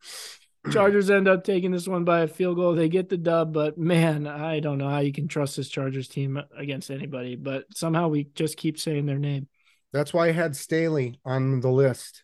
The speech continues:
Speaker 1: of those who get fired. I didn't have Frank Reich on the list.
Speaker 2: No? You, well, you figure he'd get a little bit of leeway, but no, they
Speaker 1: Yeah.
Speaker 2: just gave him the axe.
Speaker 1: No, boom, he's gone. But
Speaker 2: He do-
Speaker 1: Staley,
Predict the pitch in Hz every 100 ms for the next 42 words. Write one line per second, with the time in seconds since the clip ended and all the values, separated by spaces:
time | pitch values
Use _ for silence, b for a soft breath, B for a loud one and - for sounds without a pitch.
0 | _ 131 127 113 131 131 139 123 120 -
1 | 139 127 110 98 - - 156 180 233 240
2 | 151 185 165 143 - 175 156 147 151 151
3 | 127 110 98 92 - - _ _ _ _
4 | 160 170 165 202 277 262 185 180 170 190
5 | 160 170 175 185 180 165 160 147 - 262
6 | 226 180 180 160 170 156 165 151 151 135
7 | 135 170 151 131 156 - - 151 135 -
8 | 160 147 127 101 147 143 143 131 131 127
9 | - - - 101 98 - 104 87 104 101
10 | 90 98 80 _ _ - 113 151 165 160
11 | 147 120 101